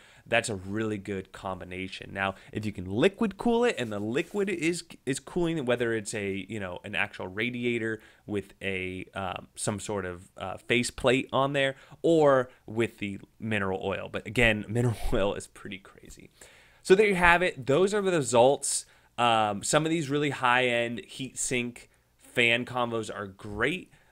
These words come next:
but as you can see, just a little small heatsink will make a little bit of a difference, maybe make your Pi last a little longer. But if you have a little extra cash, you know, going a little bigger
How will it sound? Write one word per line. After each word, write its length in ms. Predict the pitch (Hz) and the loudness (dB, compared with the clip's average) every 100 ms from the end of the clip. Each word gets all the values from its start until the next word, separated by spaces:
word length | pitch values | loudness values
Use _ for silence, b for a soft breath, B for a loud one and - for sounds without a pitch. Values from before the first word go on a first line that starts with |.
| - | -4
but 120 | 147 | 0
as 160 | 180 | 0
you 80 | 190 | -2
can 80 | 185 | -6
see, 240 | - 196 185 | -4 -4 -4
just 220 | 190 233 | -4 -6
a 40 | |
little 200 | 202 196 | -6 -6
small 380 | 190 190 180 170 | -4 -2 -2 -2
heatsink 440 | 196 190 - 185 - | -6 -10 -8 -10 -2
will 200 | 131 151 | -2 0
make 240 | 156 156 | -4 -6
a 60 | 135 | -6
little 240 | 123 139 | -2 -2
bit 160 | 143 143 | -2 -4
of 80 | 131 | -4
a 60 | |
difference, 480 | 123 120 120 160 - | -8 -6 -6 -8 -6
maybe 220 | 123 120 | -8 -6
make 220 | 113 110 | -8 -8
your 80 | 107 | -10
Pi 300 | - 113 104 | -6 -2 -2
last 320 | 101 101 104 | -2 -6 -8
a 40 | 104 | -10
little 280 | 101 98 95 | -10 -8 -2
longer. 480 | 104 117 139 165 B B | -2 0 -2 -6 B B
But 100 | - | -10
if 80 | 131 | -2
you 60 | 151 | -2
have 80 | 139 | 0
a 40 | |
little 140 | 143 | 0
extra 280 | - 131 - | 0 -2 -4
cash, 460 | - 127 123 131 - | -4 2 2 2 -2
you 60 | |
know, 100 | 120 | -8
going 240 | 110 113 113 | -6 -6 -6
a 60 | |
little 200 | 110 107 | -6 -8
bigger 380 | 101 110 107 117 | -4 -4 -2 -6